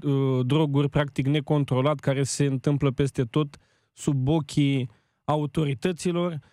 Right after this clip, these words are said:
Vorbim de un oraș care stă pe un butoi de pulbere din punct de vedere al clădirilor și al pasajelor cu risc seismic, uh, ridicat, pentru care nu există niciun, uh, plan de lucru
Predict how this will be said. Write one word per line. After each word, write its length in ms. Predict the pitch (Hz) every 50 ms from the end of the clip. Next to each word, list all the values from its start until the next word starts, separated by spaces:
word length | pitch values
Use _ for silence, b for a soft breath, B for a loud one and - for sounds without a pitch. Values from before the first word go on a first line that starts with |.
| b b b b _
Vorbim 440 | - 139 151 156 151 147 165 175 175
de 260 | 160 156 170 165 160
un 200 | 151 160 165 160
oraș 280 | 160 156 165 170 156
care 240 | - - 160 156 156
stă 220 | 147 - - 180 165
pe 480 | - 170 165 165 165 160 156 147 143 -
un 200 | - 156 151 160
butoi 300 | 151 156 143 - 170 170
de 120 | 160 151 156
pulbere 640 | 127 - - 175 180 170 147 131 147 139 135 139
din 180 | 135 127 139 139
punct 220 | - 156 151 151
de 80 | 143 143
vedere 400 | 131 143 139 135 147 156 147 147
al 140 | 147 147 143
clădirilor 760 | - - 143 135 123 120 147 165 156 156 147 143 147 143 139
și 120 | - -
al 120 | 143 139 131
pasajelor 800 | - 139 127 - - 156 156 147 139 147 139 139 143 143 135 135 b b b b _ _
cu 140 | - 156
risc 380 | 147 143 151 165 156 - - -
seismic, 640 | - - 143 143 151 156 143 151 147 151 143 - - 151
uh, 160 | 143 139 135
ridicat, 720 | 139 147 156 151 135 139 113 - 147 143 160 - - - - _ _ _ _ _
pentru 240 | - 151 143 131 151
care 240 | 139 165 160 151 160
nu 260 | 151 160 170 170 160
există 440 | 160 143 147 147 160 165 147 - 156
niciun, 460 | 143 156 160 147 - 165 160 156 147
uh, 320 | 151 147 143 143 139 135 135 b b b b b b _ _
plan 340 | - 156 165 170 170 160 147
de 120 | 135 147
lucru 760 | 143 143 160 165 151 - - 156 156 156 151 147 147 143 170